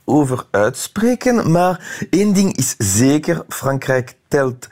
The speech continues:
sinds vorige week één klager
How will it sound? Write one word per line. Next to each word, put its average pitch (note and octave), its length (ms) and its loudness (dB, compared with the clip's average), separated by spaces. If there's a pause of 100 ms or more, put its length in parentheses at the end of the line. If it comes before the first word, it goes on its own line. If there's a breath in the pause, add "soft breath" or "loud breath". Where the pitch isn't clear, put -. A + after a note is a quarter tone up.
(140)
sinds - 400 0
vorige B2+ 500 2
week C3 300 0 (180)
één E3+ 380 2 (120)
klager B2 500 -2